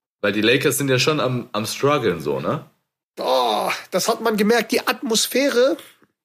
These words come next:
Speaker 2: wie soll ich sagen, also die war sehr,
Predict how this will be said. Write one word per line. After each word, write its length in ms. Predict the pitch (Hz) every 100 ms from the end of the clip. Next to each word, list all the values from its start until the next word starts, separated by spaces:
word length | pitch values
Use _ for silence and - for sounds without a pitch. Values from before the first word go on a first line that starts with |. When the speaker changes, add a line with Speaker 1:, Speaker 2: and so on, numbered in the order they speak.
| _ _ _ _ - - - - - - -
Speaker 2:
wie 100 | 160
soll 160 | 190
ich 120 | 202 156
sagen, 480 | 208 262 165 151 -
also 360 | - 185 185 175
die 200 | 180 160
war 220 | 185 202
sehr, 500 | 160 196 220 240